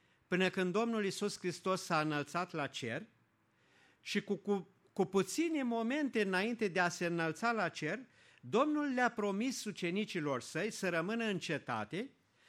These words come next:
căci nu peste multe zile va turna Duhul Sfânt sau îl va trimite pe Duhul Sfânt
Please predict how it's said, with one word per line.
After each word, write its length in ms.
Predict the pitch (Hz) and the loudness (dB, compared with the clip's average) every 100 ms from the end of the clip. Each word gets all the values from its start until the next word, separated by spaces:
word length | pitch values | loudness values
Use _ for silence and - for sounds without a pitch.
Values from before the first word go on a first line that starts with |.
| _ _ | _ _
căci 260 | 185 - | 2 2
nu 160 | 220 370 | 0 -2
peste 380 | 330 285 - 240 | 0 -2 0 0
multe 380 | 254 277 240 | 0 -2 -2
zile 300 | 208 254 285 | -2 -4 -4
va 180 | 262 233 | 0 -2
turna 400 | 233 226 214 262 | 0 -4 0 -2
Duhul 360 | 208 247 220 233 | -2 -6 -4 -6
Sfânt 300 | - 208 185 | -4 -4 -2
sau 160 | 185 | -2
îl 80 | 180 | 0
va 140 | 180 180 | -2 -2
trimite 420 | 190 208 233 214 | -4 -6 -4 -4
pe 160 | 196 | -4
Duhul 320 | 170 208 190 170 | -4 -4 -4 -6
Sfânt 420 | - 214 208 | -4 -4 -4